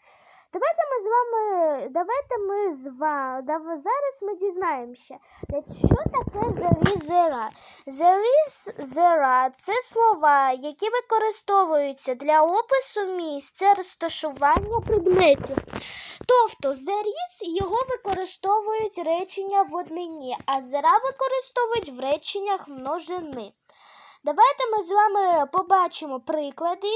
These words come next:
які використовують «there is» та «there are». Наприклад, there is a desk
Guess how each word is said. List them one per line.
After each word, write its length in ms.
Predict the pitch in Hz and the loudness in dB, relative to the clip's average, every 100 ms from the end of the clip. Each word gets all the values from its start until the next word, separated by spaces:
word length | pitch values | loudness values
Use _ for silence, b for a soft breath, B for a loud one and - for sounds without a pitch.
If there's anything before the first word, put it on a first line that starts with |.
| 453 | -2
які 720 | 339 302 - 339 370 427 440 | -2 -6 -10 -8 -4 -2 -2
використовують 1040 | 330 359 339 330 330 - 277 247 226 226 | -4 -8 -6 -6 -6 -8 -4 -4 -4 -8
«there 440 | 220 - 294 277 294 | -4 -2 0 0 -2
is» 280 | 415 - - | -2 -4 -4
та 100 | 359 | -6
«there 300 | 294 302 240 | -4 -4 -2
are». 120 | - | 0
Наприклад, 520 | - 466 381 - 214 _ B B B 349 | -2 0 -6 -8 -16 _ B B B -16
there 380 | 285 392 453 466 554 | -6 0 2 4 0
is 300 | 679 _ 370 | -2 _ -4
a 140 | 294 320 | -2 -2
desk 440 | 392 508 - | -2 -4 -10